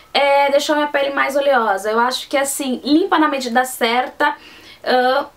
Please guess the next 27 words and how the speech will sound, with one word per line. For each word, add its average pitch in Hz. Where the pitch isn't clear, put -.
equilibrando. 233
Acho 254
que 294
essa 285
palavra, 208
como 233
eu 220
falei 202
que 208
não 202
desequilibrou, 220
então 247
limpa 285
na 269
medida 226
certa, 233
equilibrando 277
a 208
oleosidade 202
ou 208
o 254
estado, 202
né, 196
a 202
quantidade 208
de 190
óleo 185